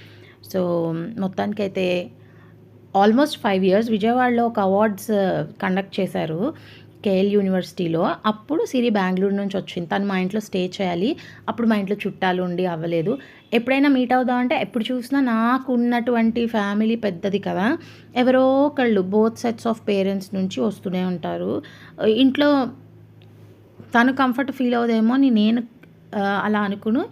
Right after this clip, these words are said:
ఇన్వైట్ చేయలేకపోతున్నా. ఈ విధంగా అయినా మేము కలిసాము. ఎంత శ్రద్ధగా తింటున్నాం అంటే ఈ శ్రద్ధ అసలు మీలో ఎవ్వరికీ ఉండదు.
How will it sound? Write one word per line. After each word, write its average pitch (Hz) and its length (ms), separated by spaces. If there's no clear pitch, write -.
ఇన్వైట్ 208 440
చేయలేకపోతున్నా. 180 880
ఈ 233 100
విధంగా 233 440
అయినా 247 260
మేము 233 320
కలిసాము. 196 520
ఎంత 160 200
శ్రద్ధగా 185 400
తింటున్నాం 214 420
అంటే 175 460
ఈ 208 100
శ్రద్ధ 185 360
అసలు 214 260
మీలో 190 260
ఎవ్వరికీ 170 420
ఉండదు. 175 480